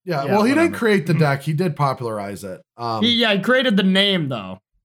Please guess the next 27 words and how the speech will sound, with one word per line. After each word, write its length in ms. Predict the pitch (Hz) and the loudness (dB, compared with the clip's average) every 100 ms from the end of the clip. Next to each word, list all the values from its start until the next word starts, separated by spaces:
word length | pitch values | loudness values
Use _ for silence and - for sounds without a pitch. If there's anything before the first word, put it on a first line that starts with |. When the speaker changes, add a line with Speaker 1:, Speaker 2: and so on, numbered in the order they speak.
| _ | _
Speaker 2:
But 120 | - 226 | -2 0
yeah, 100 | 247 | 0
I 180 | 226 | 0
actually 300 | 302 - 403 | -2 -4 -2
know 160 | 254 262 | 0 0
the 80 | 208 | 0
Speaker 1:
That's 80 | 190 | 2
Speaker 2:
creator 340 | 214 339 349 | 2 2 2
was, 320 | 247 226 190 | 2 4 4
uh, 220 | 196 190 | 4 2
my 180 | 180 180 | 2 2
buddy 300 | 160 190 214 | 2 2 2
Jeremy, 960 | 151 147 180 214 196 185 180 180 175 170 | 0 2 2 2 2 0 0 0 2 2
um, 1040 | 170 - 156 156 151 147 143 143 139 131 - _ _ _ | 2 -2 -2 0 2 2 2 0 -2 -4 -8 _ _ _
I 40 | - | -8
can't 200 | 214 240 | -6 0
remember 320 | 220 208 202 | 2 2 4
his 140 | 190 | 2
full 160 | 196 202 | 2 2
last 240 | 202 180 | 2 0
name, 160 | 208 220 | 0 2
but 100 | 185 | 4
he's 140 | 190 | 4
actually 340 | 190 254 349 262 | 4 0 -2 -2
from 380 | 196 190 202 180 | 2 2 2 0
Fargo, 500 | 165 175 190 143 131 | 2 2 2 0 -2
Brad. 460 | 131 123 123 131 | -2 -2 -2 -6